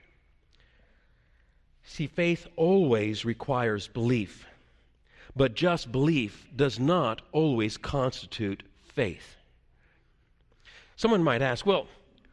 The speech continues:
wasn't Abraham justified by faith when he just believed?" This brings us to a second powerful observation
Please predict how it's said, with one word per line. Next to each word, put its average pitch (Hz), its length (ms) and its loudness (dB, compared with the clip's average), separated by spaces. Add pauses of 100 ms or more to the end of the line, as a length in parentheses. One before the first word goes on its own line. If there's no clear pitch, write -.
wasn't 165 320 0
Abraham 180 520 0
justified 165 680 -2
by 143 180 0
faith 151 420 -4
when 139 140 -2
he 127 140 -4
just 110 500 -8
believed?" 180 560 -4 (1600)
This 147 160 -4
brings 170 320 0
us 147 220 -2
to 131 420 -2 (300)
a 143 100 -2
second - 600 -4
powerful 170 580 -2
observation 139 920 -2